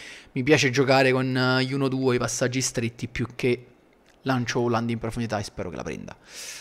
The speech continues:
Non è quella la mia tattica. In panchina vediamo Neuer, Kanté, Marquinhos, Salah, Müller, Lewandowski, ma tutti top. Nessuna leggenda, ma tutti top.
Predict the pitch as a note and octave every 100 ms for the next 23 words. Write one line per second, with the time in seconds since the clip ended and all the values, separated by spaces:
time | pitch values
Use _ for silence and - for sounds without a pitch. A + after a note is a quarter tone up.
0 | - B2 A#2+ B2 - A#2+ A#2 A#2+ - A#2
1 | A2 G#2+ - - - C3 E3 F3+ G3+ D3
2 | D#3 D3+ E3+ G3 A3+ E3+ A2 - D#3+ -
3 | G#3 G#3+ B2+ B2 - - F3 F3+ D3 A#2
4 | - D3+ A#2 B2+ D3 A#2 C3 D3 D3+ D3
5 | - - _ - E3+ - _ _ - -
6 | - _ _ _ _ _ _ _ _ _
7 | - - - G3 F3 - G2+ - - -
8 | D3 G#3+ F#3 F#3 E3+ A3 B3+ A3 C3 C#3+
9 | - - _ _ - C3 A#2 - - -